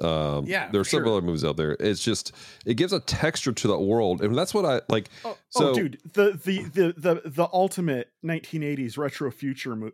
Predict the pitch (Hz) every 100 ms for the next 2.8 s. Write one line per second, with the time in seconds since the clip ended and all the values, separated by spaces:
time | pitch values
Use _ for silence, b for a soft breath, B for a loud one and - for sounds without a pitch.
0 | - 143 147 160 165 147 - 135 123 127
1 | 127 127 135 165 175 _ _ _ _ _
2 | _ - 151 135 98 82 85